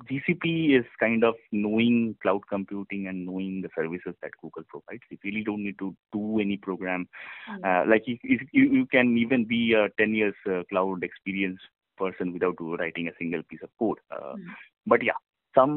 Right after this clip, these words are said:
Speaker 1: programming knowledge or a good programming background is always a, uh, key skill, or it's always a plus to have. Big-, two
Speaker 2: Hmm.
Speaker 1: reasons. One is that, uh, nowadays, no organization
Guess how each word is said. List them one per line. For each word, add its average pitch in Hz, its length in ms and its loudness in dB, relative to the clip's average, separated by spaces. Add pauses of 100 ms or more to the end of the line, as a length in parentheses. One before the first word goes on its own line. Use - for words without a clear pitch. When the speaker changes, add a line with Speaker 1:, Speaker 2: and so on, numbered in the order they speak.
(120)
Speaker 1:
programming 123 600 0
knowledge 101 400 -2
or 98 200 -4
a 95 160 -4
good 107 160 -6
programming 98 520 -6
background 98 320 -6
is 92 200 -10
always 90 320 -4 (100)
a, - 20 0 (640)
uh, 85 280 -2 (380)
key 117 140 0 (100)
skill, 113 240 -2
or 92 60 0
it's 87 160 -6
always 98 220 -4
a - 120 -8
plus 95 140 6 (100)
to 143 140 0
have. 190 100 2 (100)
Big-, 120 260 -4
two 208 200 2
Speaker 2:
Hmm. 196 100 2
Speaker 1:
reasons. 123 280 0 (140)
One 127 360 4
is 160 40 -4 (180)
that, 139 140 4 (180)
uh, 107 400 2 (500)
nowadays, 165 540 4 (160)
no 117 240 0 (160)
organization 131 720 -2